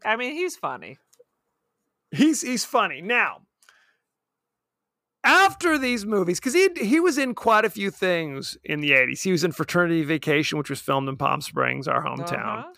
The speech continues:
Speaker 2: He was in this movie. He was in a movie called Nine seven six Evil,
Speaker 1: Yeah.
Speaker 2: directed by Robert Englund.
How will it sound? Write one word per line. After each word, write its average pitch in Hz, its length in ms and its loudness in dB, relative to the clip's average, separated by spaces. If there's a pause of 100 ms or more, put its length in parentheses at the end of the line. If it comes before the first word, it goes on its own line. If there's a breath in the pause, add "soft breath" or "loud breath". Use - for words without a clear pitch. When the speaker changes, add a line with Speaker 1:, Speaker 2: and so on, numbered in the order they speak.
(340 soft breath)
Speaker 2:
He 190 140 -4
was 190 180 2
in 185 300 0
this 220 320 4
movie. 202 420 2
He 190 100 -2
was 190 140 -2
in 214 100 2
a 196 60 0
movie 185 340 2
called 156 320 2
Nine 165 280 2
seven 165 360 0
six - 300 -6
Evil, 175 440 0
Speaker 1:
Yeah. 180 60 -4 (300)
Speaker 2:
directed 160 400 0
by 143 160 4
Robert 151 380 4
Englund. 151 420 -4